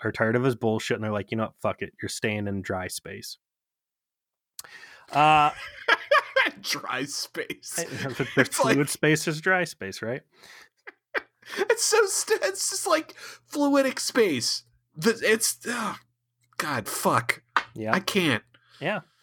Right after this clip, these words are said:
Speaker 1: So Candyman gets his Men in Black gun, or I'm sorry, as you put it, his Mister Freeze cannon.
Speaker 2: Thank you.
Speaker 1: And, uh, they pursue eight four seven two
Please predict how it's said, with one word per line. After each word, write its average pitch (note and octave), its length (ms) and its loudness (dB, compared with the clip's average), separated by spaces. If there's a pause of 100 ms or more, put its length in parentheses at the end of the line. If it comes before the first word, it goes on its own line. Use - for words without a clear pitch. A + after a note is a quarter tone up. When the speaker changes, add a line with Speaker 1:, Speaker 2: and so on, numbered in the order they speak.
(200)
Speaker 1:
So G#3 240 4
Candyman G3 680 4
gets D#3+ 180 4
his C#3+ 160 0
Men C#3 160 4
in C3+ 80 2
Black G#2+ 320 2
gun, G#2 320 -6 (640)
or B2+ 140 4
I'm C3 100 4
sorry, B2 220 4
as A#2 80 0
you A2+ 180 -4
put B2 80 -2
it, A2+ 160 -4
his G#2+ 160 -4
Mister A#2+ 260 -2
Freeze A2 300 -4
cannon. G#2 440 -8 (420)
Speaker 2:
Thank G3+ 360 2
you. A2 220 -2 (240)
Speaker 1:
And, B2+ 500 4
uh, A#2+ 460 4
they A#2 140 2
pursue E3+ 440 0
eight C#3+ 140 2
four C3 220 0
seven A2+ 320 -2
two A2 340 -2